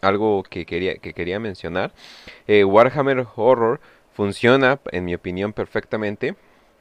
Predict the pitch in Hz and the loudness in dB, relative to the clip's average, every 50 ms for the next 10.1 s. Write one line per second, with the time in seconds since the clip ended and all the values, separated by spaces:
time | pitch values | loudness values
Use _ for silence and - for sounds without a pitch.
0 | _ _ _ _ _ - 123 101 98 - - - - 104 101 101 - - 101 101 | _ _ _ _ _ -6 -4 -4 -2 -2 -4 -6 -4 -4 -4 -4 -2 -4 -4 -4
1 | 95 95 101 98 98 107 110 107 - - - - - _ _ - 92 92 92 101 | -4 -4 -4 0 2 2 2 2 0 -4 -14 -20 -20 _ _ -12 -10 -4 0 2
2 | 110 117 120 127 127 117 104 98 92 90 85 87 90 87 - 98 90 90 90 90 | 2 4 4 4 4 6 4 4 2 2 0 -2 -2 -2 -2 -2 0 0 2 2
3 | 87 87 101 120 120 117 120 110 110 104 104 107 107 101 98 92 90 87 85 87 | 4 4 6 6 6 4 2 -2 -4 -4 -2 -2 -2 0 0 -2 -2 -2 -4 -6
4 | - - 85 82 85 87 90 98 98 90 87 87 - - - 85 82 90 101 104 | -4 -4 -4 -2 -2 -2 -2 -2 -2 -2 -6 -8 -8 -8 -6 -4 -2 -2 -4 -4
5 | - 101 90 82 90 - - 95 92 92 90 - - 120 - _ 101 101 165 - | -6 -10 -10 -8 -8 -4 -2 -2 0 0 -2 -2 -4 -6 -4 _ -6 -6 -6 -8
6 | - - - - _ _ _ _ - 98 92 92 92 87 85 - 92 85 - - | -12 -20 -20 -20 _ _ _ _ -4 -2 0 0 0 -2 -4 -6 -10 -10 -6 -4
7 | 135 110 113 120 104 101 95 - - 101 95 98 101 101 113 120 135 156 147 - | -2 -2 -2 -2 -4 -4 -6 -6 -4 -2 0 0 0 2 4 4 4 4 4 4
8 | 131 127 - - 127 - - - 120 120 123 120 - - 110 107 107 - 110 90 | 2 2 2 -2 -6 -6 -6 -6 -4 -4 -6 -6 -4 0 0 0 0 0 -2 -2
9 | 85 82 78 - - 87 85 85 82 - - 107 104 107 104 98 92 98 - - | -2 -4 -4 -4 -6 -6 -4 -4 -6 -6 -6 -6 -4 -2 0 0 0 0 -2 -6
10 | 156 240 | -8 -8